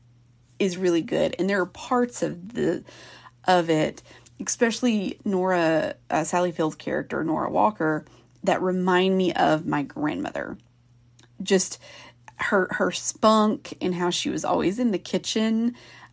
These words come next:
um, 'cause that's where I spent a lot of time with my grandmother, so that's, she reminds me of that.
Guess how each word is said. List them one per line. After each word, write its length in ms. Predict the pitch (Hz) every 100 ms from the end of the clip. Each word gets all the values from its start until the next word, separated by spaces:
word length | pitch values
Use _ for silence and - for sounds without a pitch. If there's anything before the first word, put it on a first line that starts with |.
| -
um, 540 | 180 165 165 165 156 - _ _ _ _ _ -
'cause 140 | -
that's 260 | 208 - -
where 120 | 170
I 40 |
spent 220 | 165 175 156
a 40 |
lot 160 | 151 147
of 60 |
time 120 | -
with 100 | 147
my 140 | 151 160
grandmother, 460 | 160 160 160 156
so 140 | 151 -
that's, 300 | 117 - -
she 200 | - -
reminds 320 | 147 151 151 151
me 80 |
of 100 | 151
that. 300 | 156 160 -